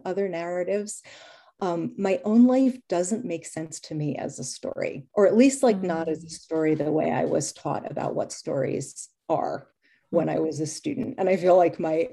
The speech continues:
Speaker 1: my understanding of it is, is shifting as I get older, or, um, and as I'm sort of feeling my way into that. But I have never really, even the most dramatic things that have happened to me,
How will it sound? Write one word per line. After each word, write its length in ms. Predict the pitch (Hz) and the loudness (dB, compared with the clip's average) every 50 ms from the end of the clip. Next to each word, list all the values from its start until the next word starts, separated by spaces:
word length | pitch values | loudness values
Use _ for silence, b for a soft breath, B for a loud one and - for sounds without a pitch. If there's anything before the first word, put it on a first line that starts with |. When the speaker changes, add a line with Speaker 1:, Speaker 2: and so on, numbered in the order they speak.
| - | -4
Speaker 1:
my 200 | 180 170 165 170 - | -2 0 0 0 2
understanding 640 | - 196 196 208 202 - - 175 170 180 185 180 180 | 2 4 6 4 4 4 0 0 0 2 0 2 4
of 200 | 175 175 175 170 | 4 4 4 6
it 180 | 180 190 - - | 4 4 4 2
is, 420 | 180 180 175 170 165 - - - _ - | 0 0 0 -2 -4 -10 -18 -20 _ 4
is 220 | 196 180 180 170 - | 4 4 4 0 -2
shifting 420 | - - - - - 294 392 466 - | -2 -2 0 2 0 0 0 0 -2
as 120 | - 180 | 2 4
I 100 | 202 185 | 4 4
get 200 | - 185 180 - | 6 6 4 6
older, 320 | - - 180 180 175 208 240 | 6 4 4 6 6 6 4
or, 380 | - - 180 175 175 175 175 - - 190 - - | 6 6 4 4 4 2 -2 -6 -12 -20 -10 -6
um, 240 | - 165 180 175 - - - - | -6 -4 -4 -4 -6 -8 -8 -8
and 240 | - 175 175 180 - | -8 -8 -8 -8 -8
as 220 | - - 170 160 175 | -6 -6 -2 -2 -2
I'm 120 | 175 - | -2 -2
sort 220 | - - 170 165 | -6 -6 -4 -2
of 180 | 175 175 160 - - - _ _ | -2 -4 -4 -10 -18 -20 _ _
feeling 280 | - 180 165 170 180 175 | 2 2 2 2 0 0
my 140 | 170 165 | 0 2
way 300 | 170 170 170 170 175 - 170 | 4 4 6 4 4 2 -2
into 200 | 170 147 180 185 | -6 -6 -4 0
that. 280 | 196 202 233 233 - | 0 0 0 -2 0
But 220 | - 175 170 170 - _ _ _ _ _ _ _ _ _ _ _ _ _ B B B B B B B B B B _ | 4 4 4 4 2 _ _ _ _ _ _ _ _ _ _ _ _ _ B B B B B B B B B B _
I 260 | - 196 202 208 202 175 196 | 2 6 10 10 10 8 6
have 160 | 240 208 180 | 0 0 2
never 380 | 202 190 185 185 180 190 185 180 | 4 4 4 4 6 4 2 2
really, 720 | 165 165 175 175 175 170 170 175 170 170 170 165 165 - b b b b b b b b b b b b b b b b b _ _ _ B B B B 202 - _ | 2 2 2 4 4 4 4 4 4 4 2 0 -2 -8 b b b b b b b b b b b b b b b b b _ _ _ B B B B -20 -4 _
even 240 | 254 277 285 320 294 | 2 4 6 6 6
the 80 | 254 | 6
most 260 | 226 220 226 226 - - | 8 6 6 4 2 -2
dramatic 540 | - 180 165 165 156 156 160 170 165 - - | -2 -2 0 0 -2 -2 -2 -2 -4 -6 -6
things 360 | - - 202 208 220 208 - | -4 0 2 2 2 2 2
that 100 | 202 165 | -2 -2
have 100 | 151 - | -2 -4
happened 400 | - - - 156 - - 233 233 | -6 -10 -10 -6 0 2 2 2
to 120 | - 254 | 4 4
me, 380 | 269 285 294 294 302 302 277 B | 4 6 6 6 6 4 2 B